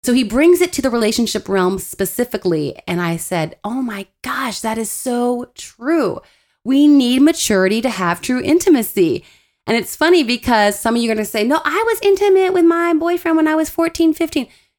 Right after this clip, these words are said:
No, whatever happened then was puppy love. Let's be honest. We can't have, Erickson talks about this in developmental psych. We talk about you have to have your identity formed before you can have true intimacy.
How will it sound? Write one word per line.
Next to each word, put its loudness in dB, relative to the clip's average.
No, 2
whatever 0
happened 0
then 0
was -2
puppy -6
love. -10
Let's -4
be 0
honest. -8
We -8
can't -4
have, -2
Erickson 0
talks -4
about -4
this -6
in -4
developmental -4
psych. -6
We -6
talk -10
about -6
you -10
have -8
to -14
have -6
your -4
identity 0
formed 0
before -4
you -4
can -6
have -4
true -6
intimacy. -6